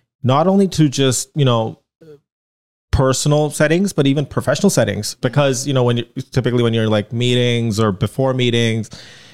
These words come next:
you know, people make small talk, is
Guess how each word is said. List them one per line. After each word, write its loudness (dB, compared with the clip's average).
you 0
know, 2
people 0
make 0
small 0
talk, -4
is -2